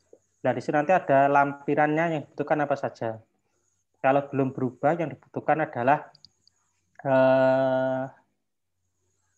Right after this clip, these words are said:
surat permohonan yang pertama, yang kedua S K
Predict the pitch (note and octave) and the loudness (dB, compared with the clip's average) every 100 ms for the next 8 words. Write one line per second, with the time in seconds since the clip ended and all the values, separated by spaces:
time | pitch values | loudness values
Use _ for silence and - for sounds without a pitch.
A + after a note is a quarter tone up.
0 | _ _ _ - C#3+ - C#3 C#3 B2+ A#2+ | _ _ _ -2 0 0 0 0 0 0
1 | B2+ C3+ F3+ G3 _ _ _ - C#3 B2 | 0 0 -2 -10 _ _ _ -6 -4 -4
2 | - B2+ B2 C3 D3 F3 - _ _ _ | -4 -2 -2 -2 -4 -6 -12 _ _ _
3 | _ _ C3+ C3+ C#3 C#3+ C3+ D3 D#3 - | _ _ -6 -2 -2 -2 0 0 0 -2
4 | C#3+ C3+ | 0 0